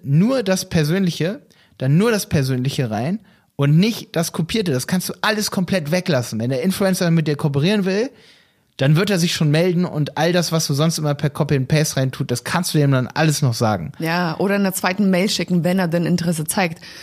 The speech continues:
Speaker 2: Aber im ersten Schritt gilt es, das Eis zu brechen. Das kannst
Speaker 1: Genau.
Speaker 2: du nur, indem du persönlich schreibst und, äh, nicht eine standardisierte E-Mail-Vorlage nimmst.
Speaker 1: Richtig.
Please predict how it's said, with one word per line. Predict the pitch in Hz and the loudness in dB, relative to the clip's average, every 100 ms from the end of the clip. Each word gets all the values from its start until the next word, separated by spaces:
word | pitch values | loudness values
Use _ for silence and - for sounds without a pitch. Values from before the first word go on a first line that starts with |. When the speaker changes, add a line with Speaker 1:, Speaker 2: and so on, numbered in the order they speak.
| - - | -20 -8
Speaker 2:
Aber | - 175 | -4 0
im | 180 | 0
ersten | - 214 - 226 208 | 0 0 0 2 0
Schritt | 196 190 | -2 -4
gilt | 185 180 | -4 -2
es, | 190 180 | -2 -2
das | 175 - | -4 -2
Eis | 165 170 - | -2 -2 -2
zu | - | -6
brechen. | - - - 175 | -4 -6 -4 -4
Das | 160 | -2
kannst | 131 113 110 | 0 2 2
Speaker 1:
Genau. | 180 | 2
Speaker 2:
du | 180 | 4
nur, | 190 196 190 - - | 2 0 -2 -16 -14
indem | - 180 170 | -4 -2 0
du | 170 | 0
persönlich | 165 180 156 170 160 160 | -2 -2 0 2 2 0
schreibst | - 180 208 - - - - - - - | 0 2 0 -4 -14 -20 -20 -20 -20 -6
und, | 170 170 175 180 | -2 0 0 -2
äh, | 170 156 | -2 0
nicht | 170 185 | 0 0
eine | 185 | -2
standardisierte | - 170 165 170 175 160 165 185 | -2 -2 -2 -2 -4 -2 -2 0
E-Mail-Vorlage | 214 226 190 151 143 143 147 | 2 2 0 -2 -2 -2 -2
nimmst. | 123 | 2
Speaker 1:
Richtig. | 113 - 110 - | 0 0 -4 -6